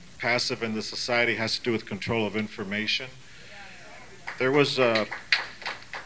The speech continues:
there was a president of the Associated Students at San Diego State named Bill Early,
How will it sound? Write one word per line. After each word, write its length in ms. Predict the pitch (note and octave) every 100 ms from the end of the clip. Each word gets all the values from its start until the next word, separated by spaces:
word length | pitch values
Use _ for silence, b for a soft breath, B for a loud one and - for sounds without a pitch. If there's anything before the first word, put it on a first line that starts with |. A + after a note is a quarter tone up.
| - C#3+
there 100 | D3+
was 180 | D#3+
a 60 | -
president 520 | - D3+ D#3 D#3 D3
of 100 | C3
the 60 | B2
Associated 600 | - C#3 C#3 C#3 B2+ A#2+
Students 480 | - C3+ C3 A#2 B2
at 140 | G#2+
San 140 | B2
Diego 120 | A#2+ A2+
State 360 | - A#2+ G#2+
named 280 | A2+ A2 G2+
Bill 240 | A#2+ A#2 -
Early, 460 | A2+ B2+ C#3+ C3+